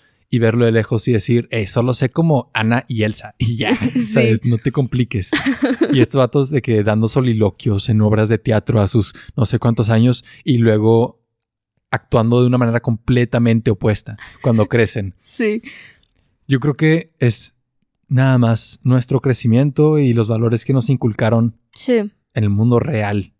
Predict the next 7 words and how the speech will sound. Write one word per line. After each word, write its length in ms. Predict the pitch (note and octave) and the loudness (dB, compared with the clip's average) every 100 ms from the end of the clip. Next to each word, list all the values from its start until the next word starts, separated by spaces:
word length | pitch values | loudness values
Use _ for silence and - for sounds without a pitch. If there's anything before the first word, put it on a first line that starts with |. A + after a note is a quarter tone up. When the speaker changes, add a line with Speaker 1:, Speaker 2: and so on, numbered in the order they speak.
| _ | _
Speaker 1:
no 160 | - A2+ | -2 2
en 60 | G#2+ | 2
una 160 | A#2 | 2
burbuja 800 | A2 G#2+ G2 A2 G#2+ A#2+ A2+ G#2+ _ | 2 0 0 0 -2 0 -2 -4 _
elitista. 760 | B2 G#2 G2 - A2+ - A2+ - - | -6 -4 -6 -6 -8 -8 -14 -16 -6
Speaker 2:
Ajá. 400 | A3 A3+ G#3+ A3+ _ _ _ _ _ _ - | -2 0 -2 -4 _ _ _ _ _ _ -4
Speaker 1:
Y, 420 | A#2+ A2+ A#2+ | 0 2 0